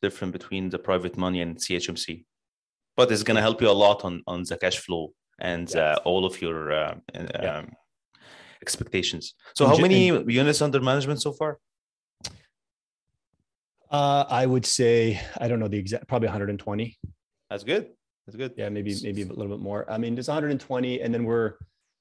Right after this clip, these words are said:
Speaker 2: we're in develop, like, adding units. We're adding about one, t-, uh, I don't know, about ten, ten, twelve units. So I, yeah, it's,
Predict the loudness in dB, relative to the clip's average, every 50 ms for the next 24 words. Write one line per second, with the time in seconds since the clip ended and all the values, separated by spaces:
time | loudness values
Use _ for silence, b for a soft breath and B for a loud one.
0 | _ _ _ -8 -4 -4 -4 -2 0 0 0 0 0 0 -2 -2 -2 -2 -2 -2
1 | -2 -4 -4 -4 -6 -6 -4 -2 -2 -2 -2 -2 -4 -4 -4 -4 -4 -4 -4 -6
2 | -6 -8 -10 -6 -4 -2 -2 -2 -2 -4 -4 -6 -6 -6 -6 -4 -6 -6 -8 -10
3 | -12 -14 -14 -14 -14 -16 -18 -12 -10 -8 -6 -6 -6 -8 -8 -10 -10 -12 -14 _
4 | _ _ _ -10 -8 -8 -8 -8 -8 -8 -10 -12 -12 -12 -10 -8 -8 -8 -8 -10
5 | -12 _ _ -14 -12 -10 -8 -8 -8 -8 -8 -8 -10 -10 -10 -10 -10 -12 -10 -8
6 | -8 -8 -8 -8 -10 -10 -10 -10 -6 -2 0 0 0 0 -2 -6 -8 -10 -12 -12
7 | -14 -14 -10 -6 -4 -2 -2 -2 -4 -8 -14